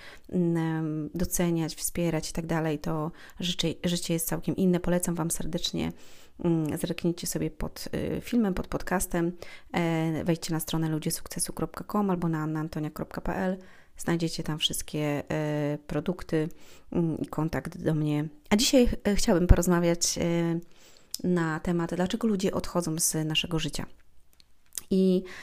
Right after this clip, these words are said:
e, i chciałabym poruszyć ten temat, dlatego że,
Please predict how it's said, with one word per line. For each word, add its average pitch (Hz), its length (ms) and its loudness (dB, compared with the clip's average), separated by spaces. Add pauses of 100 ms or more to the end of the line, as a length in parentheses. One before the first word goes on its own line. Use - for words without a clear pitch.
(380)
e, 190 420 6 (680)
i 247 40 4
chciałabym 277 440 8
poruszyć 247 340 6
ten 196 160 0
temat, 214 240 2
dlatego 220 300 0
że, 220 300 2